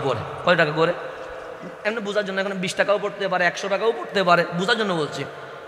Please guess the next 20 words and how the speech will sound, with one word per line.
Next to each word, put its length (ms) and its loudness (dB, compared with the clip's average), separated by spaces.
ঘন্টায় 360 6
বেতন 300 6
পড়ে 160 6
কয় 160 10
টাকা? 240 8
কিন্তু 200 2
যখন 420 2
আপনাকে 380 0
বলবে 320 4
আট 120 8
ঘন্টা 300 2
duty 540 0
শেষ, 600 8
এখন 340 6
overtime 520 8
করা 200 10
লাগবে। 280 4
কি 100 -2
করা 160 4
লাগবে? 340 2